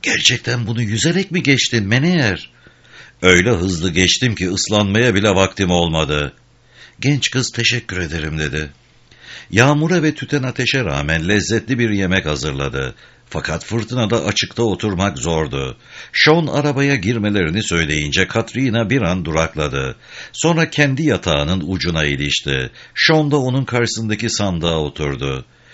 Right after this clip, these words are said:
Önce sıkılarak bir iki kelime ettilerse de sonra heyecanla konuşmaya başladılar. Katrina sonunda, "Saçlarım hala ıslak." dedi. "Konuşurken saçlarımı kurutmama sinirlenmezsin ya."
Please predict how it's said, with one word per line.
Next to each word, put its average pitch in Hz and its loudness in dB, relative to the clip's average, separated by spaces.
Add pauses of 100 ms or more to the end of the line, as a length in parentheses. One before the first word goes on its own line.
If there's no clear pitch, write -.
(260)
Önce 165 4
sıkılarak 139 0
bir 127 0
iki 127 -2
kelime 107 0
ettilerse 80 0
de 82 0
sonra 127 0
heyecanla 113 0
konuşmaya 82 -2
başladılar. 67 -4 (680)
Katrina 160 0
sonunda, 76 -2
"Saçlarım 151 0
hala 156 2
ıslak." 127 0
dedi. 98 -2 (320)
"Konuşurken 165 2
saçlarımı 147 0
kurutmama 143 0
sinirlenmezsin 139 0
ya." 123 0